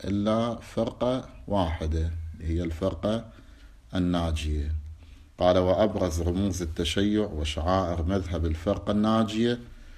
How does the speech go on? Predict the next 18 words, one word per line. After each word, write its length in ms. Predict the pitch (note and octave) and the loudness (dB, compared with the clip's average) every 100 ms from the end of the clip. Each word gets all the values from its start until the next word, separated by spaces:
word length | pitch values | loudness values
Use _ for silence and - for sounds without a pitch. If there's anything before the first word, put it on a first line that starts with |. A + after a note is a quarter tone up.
| - - - | -20 -20 -4
فهي 440 | F#2 F#2 F#2 F2+ | 0 4 4 4
إذن 260 | G2+ G2 F#2 | 2 2 2
أمر 400 | F#2+ G2+ F#2 E2+ | 2 2 2 0
مرغوب 540 | E2+ E2 E2 G2+ F#2+ | 0 0 0 0 0
فيه 380 | D#2+ F#2 E2+ E2 | -2 -4 -2 -2
شرعا 640 | D#2+ G2 G2 G2+ A2 A2 - | 0 2 2 4 0 0 -2
وراجح 580 | D#2+ E2+ F#2+ F2+ D#2+ D#2+ - | -2 2 2 2 0 -6 0
قطعا 560 | G2+ G#2+ G2 A#2 B2 C3 - - - - - | 2 2 0 2 2 -2 -12 -18 -20 -20 -6
في 120 | F2 | 0
الأذان 840 | E2 E2 E2 F#2+ G2+ G2+ G#2+ A2 F2+ | 2 2 4 2 2 2 2 0 -2
وغيره، 840 | F2 F2 G#2 G2 F2 D#2+ E2 E2+ E2 - - - - - | -2 2 4 4 0 0 0 0 -2 -6 -14 -16 -12 0
وإن 280 | - A#2 | 4 4
كان 360 | B2 B2+ A2+ G#2+ | 4 4 4 4
الإتيان 680 | G2 F2+ F#2 F#2+ F2+ F2+ E2+ | 2 0 0 2 2 2 2
بها 400 | G#2 G2+ F#2+ E2+ | 0 2 2 2
فيه 760 | E2+ F2 F2+ E2 G#2 A2+ A2+ A2+ - | -2 -2 0 2 4 6 4 -2 -6
في 60 | D#2 | -2
الأذان 580 | D#2 D#2 F2+ G#2 A2+ | 0 2 2 2 2